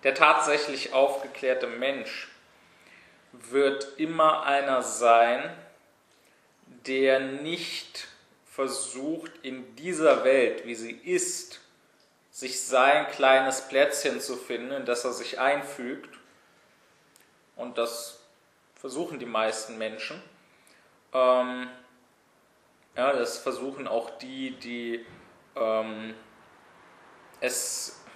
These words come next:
angeblich besser wissen oder die es besser wissen sollten. Ja, das versucht auch der Philosophologie-Professor, äh, das versucht auch der Guru, den irgendein Esoteriker verehrt. Ähm, das versucht auch der,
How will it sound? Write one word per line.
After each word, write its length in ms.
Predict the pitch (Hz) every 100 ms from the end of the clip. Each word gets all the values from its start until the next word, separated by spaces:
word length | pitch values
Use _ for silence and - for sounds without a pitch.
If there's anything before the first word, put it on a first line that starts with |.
| - -
angeblich 840 | 127 127 127 147 156 135 127 -
besser 380 | 131 - 156 147
wissen 280 | 151 - 139
oder 200 | 123 117
die 120 | 120
es 160 | 120 -
besser 320 | 117 135 117
wissen 220 | 117 123
sollten. 460 | 117 123 135 107 107
Ja, 100 | 117
das 220 | 120 -
versucht 380 | 113 110 - -
auch 140 | 113
der 140 | 110 110 - - -
Philosophologie-Professor, 1700 | - 131 120 120 120 123 113 113 135 147 147 - 135 131 135 127 135 - - - -
äh, 200 | 113 113
das 200 | 117 -
versucht 460 | 123 117 123 -
auch 220 | - 113 -
der 280 | - 110 107
Guru, 600 | 104 117 143 135 117 131
den 280 | 123 117 110
irgendein 580 | 110 110 110 - 104 101
Esoteriker 760 | 113 117 107 127 127 131 - 135
verehrt. 460 | - 127 123 131 - - - - -
Ähm, 440 | 123 123 123 123 120 -
das 300 | 127 123 -
versucht 640 | - 127 - 127 - - -
auch 320 | 117 - -
der, 460 | 117 113 110 117